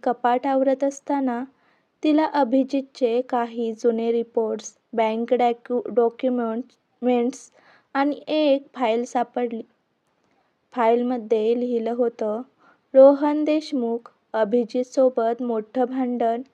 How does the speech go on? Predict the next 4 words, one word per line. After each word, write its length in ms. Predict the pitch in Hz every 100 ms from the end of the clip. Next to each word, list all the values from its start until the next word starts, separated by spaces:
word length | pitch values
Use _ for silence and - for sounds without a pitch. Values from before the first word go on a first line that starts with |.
| _ _ _ _ -
आर्थिक 680 | 254 254 254 294 294 285
नुकसान, 640 | 285 277 - 277 233 233 269 _ _ -
अपघात 580 | 240 247 240 254 240 240 -
संशयास्पद." 1000 | - 247 247 - 254 254 269 - 240